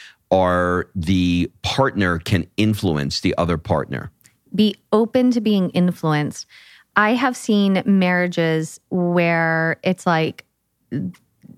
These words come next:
Speaker 2: a guy or a girl wants to do something and the girl's like, "He always does this," and blah, blah, blah, blah, blah. Like, be open to the influence. If Rob comes to me with an idea, I listen and I'm like, "Okay,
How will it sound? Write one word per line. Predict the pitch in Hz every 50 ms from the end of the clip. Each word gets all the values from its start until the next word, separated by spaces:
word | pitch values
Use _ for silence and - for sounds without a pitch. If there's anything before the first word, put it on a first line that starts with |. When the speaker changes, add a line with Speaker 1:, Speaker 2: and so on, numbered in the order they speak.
| _ _ _ _
Speaker 2:
a | 180 185
guy | 180 175 185 175 175 170 170 170 170 170 170 - -
or | 165 165 160
a | 160
girl | 165 165 180 175 170 170 170 170
wants | 175 170 175 170 -
to | - 170
do | 170 170 165
something | - - 185 175 175 170 - 175 175 170 170 165 165 165
and | 165 160
the | 160
girl's | - 156 156 147
like, | 156 147 -
"He | - 160
always | 156 156 156 160 151 147
does | 160 156 147 147
this," | 147 151 147 147 147 147 139 -
and | 123 123
blah, | 139 139 139
blah, | 151 151 151
blah, | 151 139
blah, | 131 151 147 147
blah. | 147 135 127 127 139 - - - - - - _
Like, | - 185 185 - - - _ _ _ - -
be | 202 233 240 247 - -
open | - 285 277 - 330 320 320
to | - 285
the | 220 196 -
influence. | 175 175 175 160 - - 160 147 - - - - - -
If | 208 196 185 196
Rob | 196 196 202 226 269 277
comes | - - 285 262 254 - -
to | 233
me | 220 208
with | 196 190 185 185
an | 185
idea, | 180 170 170 170 160 - 156 151 143 151 185 269 330 - _ _ _ _ _ - - - _ _ _ _ _ _ _ _ _ _ _ _ _ _ _ _ _ _ _ _ -
I | 190
listen | 180 160 165 160 - - 208 254 320 392 - _ _ _ _ _ _ _ _ _ -
and | 202 196 196 190
I'm | 190
like, | 190 185 180 185 175 - -
"Okay, | - 262 277 - 208 175 175 180 190 202